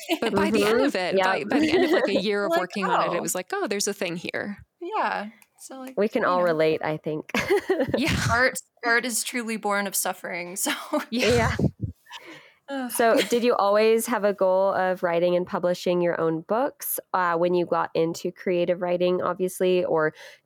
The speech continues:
Speaker 2: um, just 'cause I know as an English major myself, there are so many tracks you can take when you start that path.
Speaker 1: Yeah. Um, again, a great question, which it's inter-,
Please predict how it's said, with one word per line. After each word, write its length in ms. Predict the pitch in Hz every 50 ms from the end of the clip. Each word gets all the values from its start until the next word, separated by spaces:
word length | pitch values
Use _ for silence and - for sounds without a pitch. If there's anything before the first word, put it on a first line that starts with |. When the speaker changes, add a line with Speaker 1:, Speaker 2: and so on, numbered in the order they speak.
| _ _ - - - 165
Speaker 2:
um, 320 | 165 160 151 147 - - - _ - 185
just 160 | 208 196 -
'cause 100 | 247 226
I 120 | 233 220
know 500 | 208 196 190 180 180 180 180 175 156 - _ - -
as 160 | 156 147 147
an 60 | 147
English 280 | 104 160 170 170 165 -
major 260 | 170 156 156 156 165
myself, 600 | 156 151 151 151 - - 180 165 151 147 151 -
there 120 | - 170 170
are 40 | 175
so 260 | 180 - - 180 165
many 200 | 165 170 165 160
tracks 420 | - - 165 139 131 135 - -
you 80 | - 147
can 180 | - - 139 -
take 360 | - - 143 143 - _ -
when 140 | 151 147 147
you 100 | 147 151
start 360 | - - - 151 143 - _ -
that 200 | - - _ -
path. 360 | - - - - - - - _ _ _ _ _ _ _ _ _ _ _ _ _ _ _ _ -
Speaker 1:
Yeah. 420 | 233 226 254 247 220 208 233 196 - _ _ -
Um, 280 | 220 220 214 202 - _ - - -
again, 320 | 226 220 196 247 240 247
a 60 | 240
great 200 | - - 220 214
question, 400 | - - 214 202 - - 214 196
which 120 | 190 175 -
it's 160 | 175 170 -
inter-, 300 | 202 190 - 202 185 -